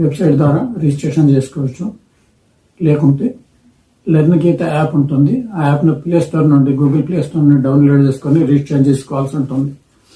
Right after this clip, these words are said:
లేకుంటే ఆన్లైన్లో బార్ కూడా ఉంటుంది register learn geeta dot com-ది. ఆ బార్ కోడ్ను స్కానింగ్ చేసి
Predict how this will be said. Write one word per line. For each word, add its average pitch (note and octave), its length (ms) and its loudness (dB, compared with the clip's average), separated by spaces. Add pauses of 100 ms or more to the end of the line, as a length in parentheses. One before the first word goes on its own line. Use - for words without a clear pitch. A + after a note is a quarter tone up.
(520)
లేకుంటే D3 240 -2
ఆన్లైన్లో D3+ 560 2 (760)
బార్ D3+ 280 0
కూడా D#3 260 0
ఉంటుంది C#3 600 0 (140)
register C#3+ 340 0 (120)
learn C#3 280 2
geeta C3 280 -2
dot C3 220 -4
com-ది. C3+ 280 -4 (560)
ఆ D#3 60 -2
బార్ D3+ 260 2
కోడ్ను D#3+ 240 2
స్కానింగ్ D3+ 500 0
చేసి C#3+ 180 0